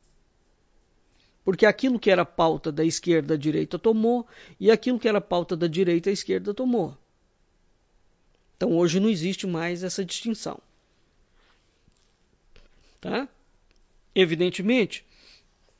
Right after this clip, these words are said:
que essa distinção, ela ainda é existente no plano do imaginário, no plano da imaginação.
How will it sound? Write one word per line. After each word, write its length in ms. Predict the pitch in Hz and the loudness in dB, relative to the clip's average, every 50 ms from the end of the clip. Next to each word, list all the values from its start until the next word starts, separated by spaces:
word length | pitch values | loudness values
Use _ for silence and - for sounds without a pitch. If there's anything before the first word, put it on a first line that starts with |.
| _ _ _ _ - - | _ _ _ _ -20 -12
que 180 | - 185 190 - | -8 -8 -4 0
essa 320 | - 190 202 208 - - 170 | 2 4 4 4 2 0 -4
distinção, 800 | 139 - - - - 156 147 - - - 190 214 220 165 135 - _ _ _ _ _ _ _ _ _ _ - - - _ - - _ _ _ _ - _ _ _ | -6 -8 -12 -10 -8 -8 -8 -8 -2 0 2 2 2 0 -4 -8 _ _ _ _ _ _ _ _ _ _ -20 -20 -20 _ -20 -20 _ _ _ _ -20 _ _ _
ela 240 | - 196 190 190 190 - - - _ _ _ _ _ | 2 4 6 4 4 2 -4 -18 _ _ _ _ _
ainda 640 | 190 190 202 240 277 294 294 285 247 180 175 170 170 | -2 0 4 4 6 6 6 4 4 4 4 4 4
é 180 | 170 175 175 | 4 4 4
existente 960 | 175 175 165 143 135 151 135 - - - 190 202 190 151 - - - - - _ - _ _ _ _ _ _ _ _ _ _ _ _ _ _ _ _ _ - _ - - - - _ _ - | 2 2 0 -2 -4 -6 -8 -6 -2 0 0 2 0 -2 -6 -10 -12 -12 -14 _ -20 _ _ _ _ _ _ _ _ _ _ _ _ _ _ _ _ _ -20 _ -20 -20 -20 -20 _ _ -10
no 220 | 151 165 185 202 | -6 -2 -2 -2
plano 460 | 175 - - 202 208 226 233 226 208 | -2 0 4 6 6 6 6 4 2
do 100 | 160 180 | 0 0
imaginário, 720 | 185 185 180 185 175 147 170 180 160 135 - - - - _ _ _ _ _ _ _ _ _ _ _ _ _ _ _ _ _ _ _ _ _ _ _ _ _ _ _ _ _ _ _ _ _ _ _ _ _ _ _ _ _ | 0 0 0 -2 -4 -4 -4 -6 -6 -8 -10 -12 -12 -14 _ _ _ _ _ _ _ _ _ _ _ _ _ _ _ _ _ _ _ _ _ _ _ _ _ _ _ _ _ _ _ _ _ _ _ _ _ _ _ _ _
no 140 | _ 175 180 | _ -2 -2
plano 300 | 175 - 190 190 202 190 | -2 2 2 2 2 4
da 80 | 180 180 | 2 0
imaginação. 680 | 180 175 175 165 147 160 160 170 156 - - - - | 0 0 -2 -4 -4 -6 -6 -6 -8 -10 -10 -12 -14